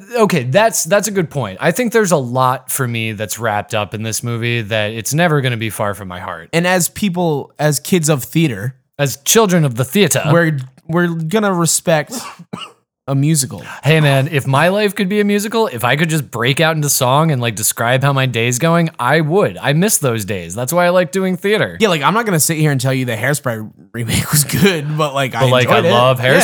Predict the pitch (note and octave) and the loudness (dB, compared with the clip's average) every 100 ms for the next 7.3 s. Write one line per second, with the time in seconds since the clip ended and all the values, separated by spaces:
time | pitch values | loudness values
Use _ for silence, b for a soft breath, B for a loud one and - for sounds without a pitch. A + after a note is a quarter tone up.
0 | C#3+ C3+ D#3+ A2+ D3 F3+ D3 A2 D3 E3 | 4 4 2 2 0 2 2 4 4 4
1 | D#3 G3+ - C3 G#2 C3+ C3 F#3+ - C#3+ | 4 0 0 -2 0 0 2 2 0 -2
2 | C#3+ B2+ D#3 G3+ G3 A3 D3+ - A2+ G#2 | -2 0 2 2 2 2 0 -2 -6 -6
3 | G#2+ G2+ G#2 F#2+ F#2 F#2+ A#2+ - B2+ G#2+ | -6 -6 -6 -6 -8 -6 -4 -2 -4 -2
4 | G#2+ G2 F#2 F2+ F#2 F#2 F#3 G#3+ C4 C#4 | -2 -2 -6 -8 -6 -2 0 2 0 0
5 | A3 F#3 G3 A3 G#2+ A2 C3+ A2+ G2+ F3 | 0 2 2 0 -2 0 2 4 4 6
6 | G#3+ G#3+ G3 D#3+ D#3 C#3+ C#3+ - E3 F3+ | 6 6 4 2 2 2 2 0 -2 0
7 | F#3 E3+ D#3+ | 0 0 -2